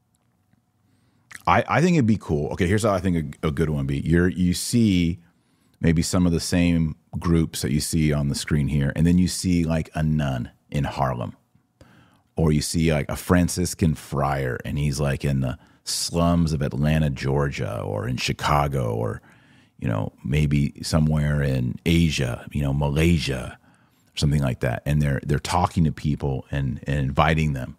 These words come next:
right? And then in the next scene, you see baptisms. You see people maybe going into the confessional.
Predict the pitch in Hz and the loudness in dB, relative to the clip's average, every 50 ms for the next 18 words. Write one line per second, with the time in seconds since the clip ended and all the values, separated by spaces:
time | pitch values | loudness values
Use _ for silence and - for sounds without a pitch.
0 | _ _ _ _ - 69 71 73 73 - - - 78 80 80 80 80 78 78 78 | _ _ _ _ -6 -4 -2 -2 -4 -6 -4 -2 0 2 2 2 2 2 2 2
1 | 78 80 87 95 98 - - - - - 101 98 87 82 80 78 76 - _ _ | 2 4 2 2 0 -2 -6 -6 -2 0 2 4 4 4 2 0 -2 -6 _ _
2 | _ _ _ _ _ - - _ _ - 78 82 85 78 - - 95 87 85 82 | _ _ _ _ _ -20 -20 _ _ -2 0 2 2 0 -2 -2 0 2 2 2
3 | 73 65 - 80 76 65 - - - - 60 - - 50 - - - - - _ | 0 0 -2 -2 -2 -4 -6 -10 -8 -8 -8 -6 -8 -10 -12 -14 -16 -18 -20 _
4 | _ _ _ _ _ _ _ _ _ _ _ _ _ _ _ _ _ _ _ _ | _ _ _ _ _ _ _ _ _ _ _ _ _ _ _ _ _ _ _ _
5 | _ _ - _ - - 71 73 67 - - - 85 80 80 78 78 76 73 - | _ _ -20 _ -4 0 0 0 0 0 0 2 2 4 4 4 2 0 -2 -4
6 | - - 92 85 - - 85 80 73 71 95 - _ _ _ - - - 78 78 | -4 0 0 0 2 2 0 0 0 -2 -8 -18 _ _ _ -8 -2 0 0 2
7 | 76 76 71 71 71 85 82 85 85 82 80 80 78 78 76 73 73 - - 69 | 2 0 0 2 2 2 4 4 2 2 2 2 0 0 0 -2 -2 -2 -2 -4
8 | 65 - 69 65 65 - - 62 60 57 - - | -4 -2 -4 -4 -4 -6 -6 -6 -6 -6 -8 -10